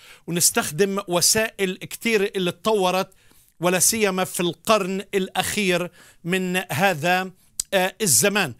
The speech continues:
فلا بد أن نستخدم اصطلاحات ونستخدم اكتشافات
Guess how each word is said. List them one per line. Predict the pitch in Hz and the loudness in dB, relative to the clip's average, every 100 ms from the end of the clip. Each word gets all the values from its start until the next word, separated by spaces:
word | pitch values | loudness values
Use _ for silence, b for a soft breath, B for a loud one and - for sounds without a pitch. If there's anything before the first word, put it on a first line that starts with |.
| B B | B B
فلا | - 180 175 | -2 2 2
بد | 156 202 214 196 | 2 -2 -2 -4
أن | 185 | 0
نستخدم | 180 - 214 165 185 185 233 | 0 0 -4 -2 -2 -2 0
اصطلاحات | - - 202 180 156 - 202 214 240 _ B B B | 2 2 0 0 0 2 2 2 0 _ B B B
ونستخدم | 175 185 - - 247 175 196 190 - | -2 0 0 0 -2 0 -2 -2 -8
اكتشافات | - - 196 - 165 - 220 240 | -8 -4 -2 0 -2 2 2 0